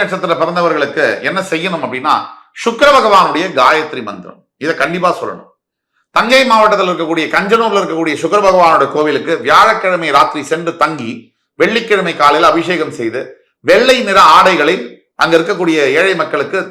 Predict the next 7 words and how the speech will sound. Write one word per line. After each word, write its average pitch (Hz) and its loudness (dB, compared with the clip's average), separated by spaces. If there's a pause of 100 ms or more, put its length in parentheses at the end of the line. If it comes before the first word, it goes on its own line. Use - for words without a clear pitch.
(120)
தானமாக, 165 2
தர்மமாக 151 0
கொடுப்பது 151 -6
ரொம்ப 147 -4
நல்லது. 87 -8 (840)
எல்லாத்துக்கும் 214 4
மேல, 165 0